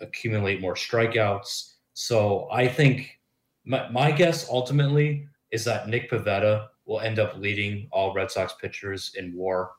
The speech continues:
by the end of the season. I just think that he's gonna put together the best resume by the end of the year. Um, but I think Whitlock will come close. I think he'll maybe be number three, number four,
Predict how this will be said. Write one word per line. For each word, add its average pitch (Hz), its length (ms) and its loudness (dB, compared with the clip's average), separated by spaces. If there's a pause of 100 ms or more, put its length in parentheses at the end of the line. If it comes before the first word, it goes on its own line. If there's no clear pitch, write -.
(280)
by 98 140 2
the 92 120 0
end 92 120 -2
of 92 80 -4
the 92 100 -6
season. 95 540 -6 (300)
I 107 100 0
just 98 220 -4
think 95 180 -4
that - 120 -2
he's - 520 -8 (300)
gonna 104 180 2
put 104 200 -2
together 95 380 0
the 90 100 -4
best 92 280 -2
resume 98 580 -2 (380)
by 107 120 4
the 110 120 4
end 110 120 4
of 110 80 2
the 110 100 2
year. 113 400 2 (340)
Um, 92 580 0 (580)
but 104 440 4 (480)
I 127 80 2
think 156 380 4 (300)
Whitlock 139 640 2
will 123 100 2
come 117 280 -2
close. 120 640 2
I 113 100 0
think 131 220 2
he'll 110 320 -2
maybe 107 280 0
be 110 420 -2 (340)
number 113 220 2
three, 117 680 2
number 107 260 0
four, 110 680 -2